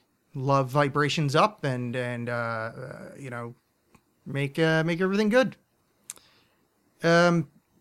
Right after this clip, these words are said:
not so much with the doing anything yet, though. Nothing so much happening.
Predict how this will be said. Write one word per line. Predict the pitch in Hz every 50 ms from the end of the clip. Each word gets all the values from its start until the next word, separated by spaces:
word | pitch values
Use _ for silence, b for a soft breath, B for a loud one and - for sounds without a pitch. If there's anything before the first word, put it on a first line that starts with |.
| _ _ _ _ _ _ _ _ _ _ _ _ _ _ _ _ -
not | 160 180 208 226 220
so | -
much | 254 269 262 -
with | 262 269
the | - 285
doing | 240 202 214 285 302 294
anything | 247 185 151 131 151 131 139
yet, | 135 143 -
though. | - 139 117 113 B B B B B B B B B B B B B B B B B B B _ _ _ _ _ _ - - - _ _ _ _ _ _ _ _ _ _ _ _ _ _ _ _ _ _ _ _
Nothing | - 151 170 208 202 196 190
so | - - - - - 190 202
much | 196 208 208 - - - - - - - - - - - - - - - - - _ _ _ _ _ _ _ _ _ _ _ _ -
happening. | - 151 127 - - - - - -